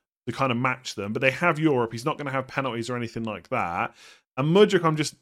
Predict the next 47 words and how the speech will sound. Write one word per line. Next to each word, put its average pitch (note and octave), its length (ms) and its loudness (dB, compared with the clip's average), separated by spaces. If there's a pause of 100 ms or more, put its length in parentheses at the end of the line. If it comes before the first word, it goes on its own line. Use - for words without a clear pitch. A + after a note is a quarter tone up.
(380)
not E3 400 6
completely D3+ 400 -2
convinced C3+ 420 -4
about. C#3+ 380 2 (260)
Like, E3+ 220 6
anytime A3+ 420 2
you G3+ 140 2
ask F#3 400 0
people C#3 640 -2 (640)
the C#3 60 2
best D#3+ 340 6
Mudryk D3 260 0
has C3+ 120 -4
done D3 220 0
so C3+ 220 0
far, A#2+ 540 2 (500)
it's E3+ 140 4
probably G3+ 420 0
the D#3+ 80 -4
game F3 280 2
against D#3+ 280 -2
Liverpool, E3+ 380 2
which A#2+ 140 -2
I D3 40 2
think F#3+ 220 0
was E3 100 0
his D#3 120 -2
first D#3+ 340 4
game, D3 180 2
and B2+ 80 -2
he C3 60 -4
came E3 240 -2
on D3+ 140 0
for, D3+ 100 -4
like, C#3+ 160 0
five D3 340 2
or C3+ 60 -4
ten C#3+ 220 -4
minutes. D#3 440 -4 (420)
I'm C3 40 -2
not F#3 140 2
sure F3+ 140 4
we've D#3 120 6
seen E3+ 260 2
much D#3 200 0
since C#3+ 160 -6
then. D#3+ 180 2